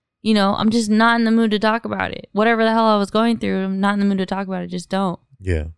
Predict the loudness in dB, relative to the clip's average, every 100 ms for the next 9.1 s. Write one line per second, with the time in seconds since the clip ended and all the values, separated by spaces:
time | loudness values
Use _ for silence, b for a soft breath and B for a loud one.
0 | -8 -4 -2 -2 0 2 0 -2 -6 -4
1 | 0 0 2 0 0 -2 -4 -10 -10 -8
2 | -4 -4 -4 -2 -2 0 -2 -2 -4 -6
3 | -8 -8 -6 -6 -6 -8 -8 -8 -8 -10
4 | -14 _ _ _ _ _ _ -2 -2 0
5 | 2 2 0 -2 -2 0 0 0 0 -2
6 | -2 -2 0 0 0 -2 -6 -8 -10 -10
7 | -10 -16 _ _ _ _ _ _ _ -2
8 | 2 2 2 0 0 -2 -6 -6 -2 -2
9 | -4